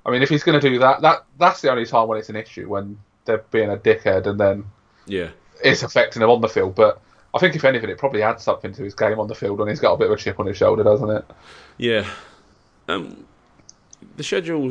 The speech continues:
Speaker 2: has shown us one thing, that, uh,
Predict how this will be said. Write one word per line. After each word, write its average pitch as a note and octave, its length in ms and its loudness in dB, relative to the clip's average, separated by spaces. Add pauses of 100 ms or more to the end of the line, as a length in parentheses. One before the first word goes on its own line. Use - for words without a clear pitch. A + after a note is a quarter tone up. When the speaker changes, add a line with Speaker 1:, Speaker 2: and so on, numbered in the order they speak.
Speaker 2:
has B2 180 -8 (220)
shown - 420 -10
us A2+ 100 -12
one B2+ 140 -8
thing, E2 300 -14
that, G2+ 220 -8 (480)
uh, G#2+ 500 -8